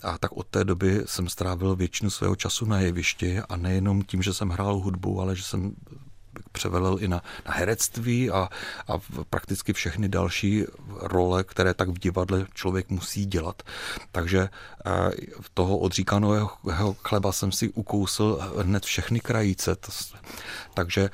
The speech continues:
tak, tak jsem se dostal k divadlu a nesmírně mě to, nesmírně mě to za-, zaujalo, protože je to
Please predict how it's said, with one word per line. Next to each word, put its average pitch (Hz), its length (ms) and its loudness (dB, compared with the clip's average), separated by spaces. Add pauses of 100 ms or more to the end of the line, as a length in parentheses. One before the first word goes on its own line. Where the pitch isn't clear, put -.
(120)
tak, 92 200 0
tak - 140 -4
jsem 113 140 2
se 127 120 2
dostal 113 300 2
k 101 60 0
divadlu 101 480 2
a 107 60 4
nesmírně 107 540 2
mě 110 180 2
to, 113 300 2 (320)
nesmírně 104 800 2
mě 117 200 0
to 101 340 0
za-, 87 320 -4
zaujalo, 104 540 2
protože 104 340 -2
je 104 60 2
to - 180 0